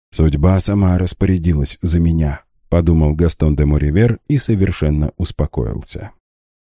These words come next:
Года через три после этого, однажды ночью, он услышал на улице раздирающие душу крики.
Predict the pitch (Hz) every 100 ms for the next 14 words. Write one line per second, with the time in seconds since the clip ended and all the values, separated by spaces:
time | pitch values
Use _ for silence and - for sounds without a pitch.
0 | _ - 131 196 - 110 107 - 160 -
1 | 82 82 78 - - 80 67 64 - 98
2 | 87 98 87 90 104 156 - 71 73 87
3 | - 120 - 110 104 104 120 131 113 123
4 | 117 120 104 123 107 113 123 104 127 123
5 | 101 117 - 120 127 98 - 62 -